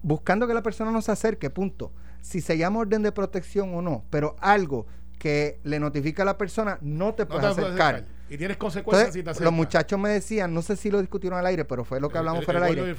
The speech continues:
Speaker 2: flaco.
Speaker 1: que ellos
Speaker 2: O,
Speaker 1: entendían
Speaker 2: o, o,
Speaker 1: que,
Speaker 2: o,
Speaker 1: que eso podía marcar a la persona,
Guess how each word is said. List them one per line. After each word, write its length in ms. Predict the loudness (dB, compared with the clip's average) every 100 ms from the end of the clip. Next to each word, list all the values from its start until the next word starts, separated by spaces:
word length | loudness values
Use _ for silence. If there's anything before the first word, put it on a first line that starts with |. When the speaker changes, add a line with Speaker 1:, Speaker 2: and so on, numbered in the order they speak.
| -4 -4
Speaker 2:
flaco. 100 | 2
Speaker 1:
que 100 | 4
ellos 160 | 6
Speaker 2:
O, 20 | 4
Speaker 1:
entendían 680 | 2 0 0 0 0 0
Speaker 2:
o, 20 |
o, 40 | 0
Speaker 1:
que, 240 | 0 2
Speaker 2:
o, 40 | 0
Speaker 1:
que 160 | 0
eso 220 | 0 0 -2
podía 380 | 0 0 0 0
marcar 460 | -2 0 0 2
a 40 | 2
la 140 | 0
persona, 640 | -4 -6 -4 -2 0 -2